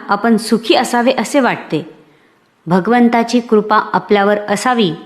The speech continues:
नामाचे प्रेम आपल्याला यावे असे वाटते. पण हा अनुभव आपल्याला का बरे येत नाही?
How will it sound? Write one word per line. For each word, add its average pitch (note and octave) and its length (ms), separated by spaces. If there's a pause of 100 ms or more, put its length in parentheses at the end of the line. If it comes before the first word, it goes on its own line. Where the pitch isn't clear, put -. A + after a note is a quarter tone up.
(380)
नामाचे A#3+ 600
प्रेम B3+ 360 (160)
आपल्याला G#3 440
यावे F#3 360 (120)
असे C4 200
वाटते. D#3+ 480 (920)
पण G3 200
हा F3+ 240
अनुभव G3 540
आपल्याला G3+ 420
का C4+ 300
बरे D4 220
येत B3+ 200
नाही? G3 340